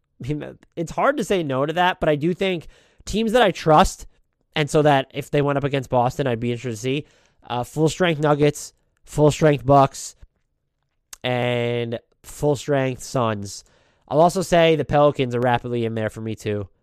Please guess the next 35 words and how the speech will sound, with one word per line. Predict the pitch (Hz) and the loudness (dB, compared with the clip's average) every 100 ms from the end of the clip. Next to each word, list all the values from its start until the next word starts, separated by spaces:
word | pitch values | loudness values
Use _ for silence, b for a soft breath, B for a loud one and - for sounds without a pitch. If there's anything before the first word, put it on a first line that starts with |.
| - | -4
Like, | 156 | 0
I'm | 202 | 4
not, | 269 226 b b b | 4 2 b b b
I | 196 | 2
think | 269 | 2
you | 220 | 0
can | 196 | 0
make | 202 180 | 0 0
the | |
case | 180 | 0
that | 156 135 | -2 -2
no | 143 151 | 0 -2
team | 165 160 | -4 -8
is | 135 | -6
super | - 123 143 | -8 -6 -8
scary | - 165 160 | -2 0 0
other | 143 135 | 0 -4
than | 135 123 113 | -6 -8 -10
full | - 131 | -6 -6
strength | - 135 120 | -4 -8 -6
Celtics | 127 123 135 - | -4 -4 -6 -10
and | 120 | -12
full | 127 120 | -10 -10
strength | - 120 107 | -8 -8 -6
Bucks, | 110 131 - - b b b | -4 -4 -6 -20 b b b
but | 147 143 - | -2 0 4
those | 170 160 | 4 6
are | |
the | 151 | 2
teams | - 123 107 - _ _ | -2 -8 -10 -14 _ _
at | 170 175 | 0 2
full | 185 | 2
strength. | 165 143 104 - _ _ - | 2 0 -4 -6 _ _ 2
Pelicans, | 156 165 175 180 165 - _ _ _ | 4 4 2 -4 -6 -14 _ _ _
Nuggets, | 147 151 139 143 - | 2 2 4 -2 -4